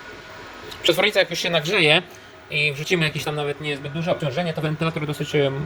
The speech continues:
głośno pracuje na maksymalnych obrotach. A to tylko sześćdziesiąt watów. Sprawdzę, czy, mm, przetwornica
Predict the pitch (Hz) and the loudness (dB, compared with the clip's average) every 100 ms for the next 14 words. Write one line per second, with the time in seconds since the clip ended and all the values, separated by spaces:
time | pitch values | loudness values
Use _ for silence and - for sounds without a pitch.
0 | 165 - 226 196 - 180 170 107 98 - | -2 -2 2 2 2 -2 0 0 0 -2
1 | - - - - - - - - 147 147 | -10 -10 -8 -8 -8 -8 -8 0 2 2
2 | 151 170 160 156 151 156 117 107 98 - | 0 2 2 2 0 2 2 2 -2 -4
3 | - - - - - - - - - - | -6 -6 -6 -6 -6 -8 -6 -6 -6 -8
4 | - - - 185 - - - - - - | -6 -6 -6 -6 -6 -6 -4 -4 -4 -4
5 | - 110 139 180 202 175 165 180 135 98 | -2 0 2 2 2 2 2 2 2 2
6 | 104 - - - - - - - - - | 0 -4 -6 -6 -6 -6 -6 -6 -6 -6
7 | - 185 - 185 180 185 - - - - | -6 -4 -4 -2 -2 -2 -2 -4 -4 -2
8 | - 196 185 190 180 165 156 - - 185 | 0 2 4 2 2 0 -2 -2 0 2
9 | 175 160 151 | 4 4 4